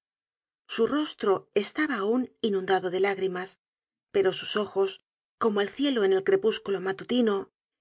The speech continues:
empezaban a llenarse de las extrañas irradiaciones de la alegría. Lo que sentía en aquel momento era una cosa parecida a lo que hubiera sentido si le hubiesen dicho bruscamente:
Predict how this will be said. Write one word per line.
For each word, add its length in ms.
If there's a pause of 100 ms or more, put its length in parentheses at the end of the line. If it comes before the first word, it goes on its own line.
(160)
empezaban 580
a 80
llenarse 480
de 100
las 180
extrañas 580
irradiaciones 680
de 100
la 140
alegría. 580 (1120)
Lo 200
que 100
sentía 460
en 100
aquel 260
momento 680 (320)
era 220
una 200
cosa 340
parecida 600 (360)
a 120
lo 140
que 100
hubiera 300
sentido 500
si 160
le 60
hubiesen 420
dicho 300
bruscamente: 840